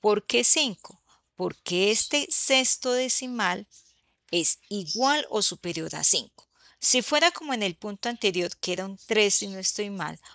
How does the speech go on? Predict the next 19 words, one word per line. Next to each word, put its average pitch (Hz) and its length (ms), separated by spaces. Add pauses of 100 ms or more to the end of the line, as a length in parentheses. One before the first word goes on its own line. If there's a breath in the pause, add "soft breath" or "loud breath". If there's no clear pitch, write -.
(200 loud breath)
o 214 340 (340)
un 226 280
dos, 226 240
tres 226 180
o 254 100
cuatro, - 440
lo 196 180
dejaríamos 240 640
como 196 180
está, 311 320 (400 loud breath)
cero 180 500
coma 240 460
cero 208 760 (340)
trece 165 360
cero 143 300
cuatro. - 340 (480 loud breath)
Como 190 360
es, 190 260
insisto, 202 480